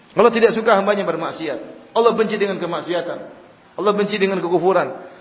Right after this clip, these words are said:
Tetapi Allah mentakdirkan manusia memiliki potensi bermaksiat agar mereka melakukan suatu perkara yang lebih dicintai oleh Allah, yaitu apa? Bertobat kepada Allah Subhanahu wa taala. Tapi para hadirin hadirat yang dirahmati Allah Subhanahu wa taala,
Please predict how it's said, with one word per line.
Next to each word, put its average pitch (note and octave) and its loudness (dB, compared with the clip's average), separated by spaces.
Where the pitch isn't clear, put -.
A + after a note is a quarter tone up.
Tetapi A3+ 0
Allah G3+ 4
mentakdirkan F#3 -2
manusia D3 -2
memiliki D#3+ -2
potensi D#3 -2
bermaksiat C#3 -2
agar D3 0
mereka E3 2
melakukan D#3 2
suatu D#3+ 0
perkara D#3+ -2
yang D3 -4
lebih C3+ -6
dicintai C#3+ 0
oleh C#3+ 2
Allah, E3+ 4
yaitu D3 2
apa? D3+ 2
Bertobat C#3 6
kepada C3 2
Allah C3 2
Subhanahu G#2 -6
wa F2+ -10
taala. F#2 -10
Tapi F#3 6
para E3+ 4
hadirin E3+ 2
hadirat D#3 2
yang C#3 -2
dirahmati C#3 0
Allah B2 0
Subhanahu A2+ -2
wa G#2+ -4
taala, A2 0